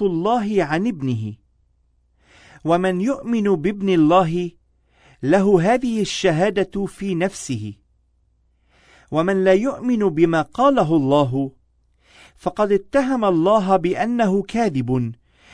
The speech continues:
لأنه لم يصدق شهادته عن ابنه.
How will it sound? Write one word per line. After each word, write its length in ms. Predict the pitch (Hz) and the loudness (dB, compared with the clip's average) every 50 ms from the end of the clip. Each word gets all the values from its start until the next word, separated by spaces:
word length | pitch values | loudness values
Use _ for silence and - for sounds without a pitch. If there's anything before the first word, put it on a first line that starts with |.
| - - - | -20 -10 -4
لأنه 500 | 131 147 131 190 214 208 190 185 196 190 | -4 -2 -2 0 0 2 2 4 4 4
لم 220 | 185 190 185 175 | 4 2 2 4
يصدق 640 | 170 175 160 - - 240 240 220 190 208 208 202 - | 4 2 2 2 -2 -6 -6 -4 -2 -2 -2 -2 -2
شهادته 880 | - - - 185 156 156 160 156 143 208 220 214 - 185 160 165 170 151 | -8 -2 -2 0 0 2 0 0 -2 -2 -4 -2 -2 0 2 2 0 2
عن 200 | 147 156 165 190 | 0 0 -2 -2
ابنه. 420 | 185 127 123 123 120 107 107 104 | -4 -4 -4 -4 -4 -4 -6 -10